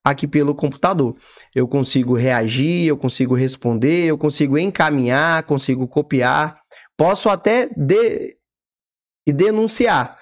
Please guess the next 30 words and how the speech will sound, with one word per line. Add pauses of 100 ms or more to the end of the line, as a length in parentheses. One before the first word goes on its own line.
(260)
mas
eu
não
consigo
excluir
aqui, (420)
tá? (260)
É,
uma
mensagem
que
alguém
me
enviou,
tá?
Eu
tô
falando
da
mensagem,
ó, (240)
um
por
um
aqui. (160)
Essas
aqui
eu
não
consigo,